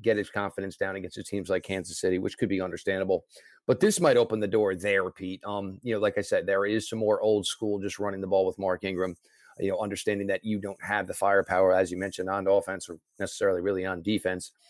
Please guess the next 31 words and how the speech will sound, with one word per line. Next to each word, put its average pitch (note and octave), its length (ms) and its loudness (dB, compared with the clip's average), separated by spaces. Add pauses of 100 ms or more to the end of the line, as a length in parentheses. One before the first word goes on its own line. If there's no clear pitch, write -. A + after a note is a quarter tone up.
(340)
Uh, G2 200 4
so G#2 100 0
you G2+ 80 2
try G#2 140 4
to F#2 60 2
shorten A2 280 0
the G#2 60 -2
game, G2 320 -2 (180)
run G#2+ 180 0
the G2 80 -2
ball, G2+ 320 6
make G2 240 0
things G#2 280 -2
easier. G2+ 440 -2 (400)
Um, G2 400 0 (140)
but G#2+ 260 4 (220)
this, C3+ 600 2 (720)
whether D3+ 320 6
the C3+ 60 4
Browns C3+ 320 2
maybe A#2+ 400 0
are G#2+ 120 2
ready B2 300 4
or G2+ 80 -2
not, A2+ 400 -2
this A2+ 160 -2
could A#2 140 -2
be A2 100 -2
the A2 100 2
opportunity G#2 560 -2
now F#2+ 440 -4